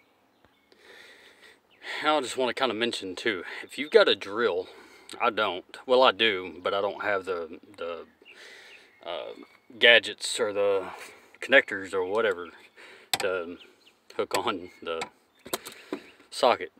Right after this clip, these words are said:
But if you've got a drill, uh, put it on low, low torque,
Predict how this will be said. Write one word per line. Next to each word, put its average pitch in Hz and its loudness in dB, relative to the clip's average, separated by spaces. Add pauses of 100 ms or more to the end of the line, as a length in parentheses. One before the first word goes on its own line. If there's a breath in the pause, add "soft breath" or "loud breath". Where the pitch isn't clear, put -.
(180)
But 113 2
if 98 -8
you've 110 -8
got 131 6
a 107 4
drill, 113 2 (720 soft breath)
uh, 85 -6 (260)
put 107 -2
it 110 2
on 98 -2
low, 101 0
low 104 0
torque, 110 -4